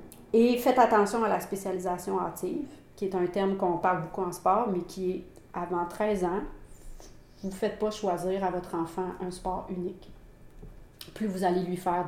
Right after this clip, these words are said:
développer de choses au niveau de son, ses capacités motrices, plus ça va être gagnant pour lui éventuellement ou elle.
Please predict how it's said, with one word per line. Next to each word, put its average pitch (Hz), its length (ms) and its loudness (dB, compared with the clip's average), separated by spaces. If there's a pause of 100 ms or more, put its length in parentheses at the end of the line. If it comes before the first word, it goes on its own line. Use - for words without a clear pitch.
développer 254 460 2
de 190 60 -4
choses 185 300 0
au 175 80 2
niveau 175 280 2
de 185 160 4 (500)
son, 170 360 0
ses 170 140 -2
capacités 165 440 -2
motrices, 180 460 -2 (220)
plus 240 100 0
ça 214 160 4
va 180 100 4
être 175 100 -2
gagnant 190 360 4
pour 190 160 -4
lui 170 220 -2
éventuellement 170 580 -2
ou 165 140 2
elle. - 160 -6